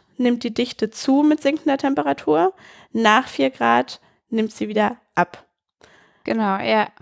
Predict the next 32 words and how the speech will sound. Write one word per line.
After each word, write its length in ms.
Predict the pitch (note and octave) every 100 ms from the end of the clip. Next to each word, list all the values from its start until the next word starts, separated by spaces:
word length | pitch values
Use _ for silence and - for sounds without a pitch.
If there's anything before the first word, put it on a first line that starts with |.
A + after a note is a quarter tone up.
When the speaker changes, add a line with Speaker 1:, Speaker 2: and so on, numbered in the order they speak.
| - -
Speaker 1:
Das 180 | A#3+
ist 160 | B3+ -
die 80 | A3
Anomalie 400 | A3+ A#3 A#3 A#3+
des 160 | A3+
Wassers, 400 | - C4 C#4+ C4+
weil 140 | G#3+ G#3+
bei 140 | G#3+
normalen 720 | A3 G#3+ G#3+ G#3 A3+ A#3 A#3+ -
Flüssigkeiten 840 | - A#3+ A#3+ A#3 - A3 A3 A3 G#3 -
wird 300 | - A3+ A3
es 120 | -
einfach 500 | F#3+ G#3 G#3 G#3 - _
immer 240 | - G#3+ G3
so 140 | G3
weitergehen, 560 | G3 F#3+ F3+ F3+ F#3+ G3+ - _ -
dass 160 | G3+
die 120 | -
Dichte 280 | G3+ G#3 -
zunimmt 760 | - A#3+ A#3 A3 G#3+ A3 - -
mit 180 | G#3 G3+
sinkender 340 | G#3 G#3 G#3
Temperatur 520 | G3+ G#3 G3+ G#3 A3+ A3
bis 140 | G#3
zum 180 | - G#3
Gefrierpunkt 640 | G#3 - C4+ - D4 C#4+
und 160 | G#3 G3+
Wasser 300 | G#3+ A3 G#3+
hat 160 | G#3
da 100 | G#3 G#3
nochmal 380 | G3+ G3+ G3
diesen 500 | G3 G3 F#3+ F#3+ F#3+